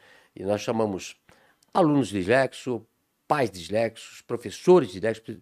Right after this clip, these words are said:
principalmente professores, diretores da escola. E recentemente eu fui no restaurante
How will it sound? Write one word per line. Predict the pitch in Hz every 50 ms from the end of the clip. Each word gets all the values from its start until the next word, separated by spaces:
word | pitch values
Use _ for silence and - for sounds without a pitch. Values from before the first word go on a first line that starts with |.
| _
principalmente | - - 156 - - - 120 107 110 107 107
professores, | - 120 104 - 104 92 - - 143 120 101
diretores | 101 110 98 92 90 - 131 127 110 95
da | 90
escola. | 85 - - 120 135 135 139 - _ _ - - - - - - - - - _ -
E | 147
recentemente | 156 175 214 208 - 233 214 - - - 151 143 139 -
eu | 110
fui | 98 - - - 175 185 160
no | 131
restaurante | 104 113 110 - - 95 92 110 135 143 120 - - - _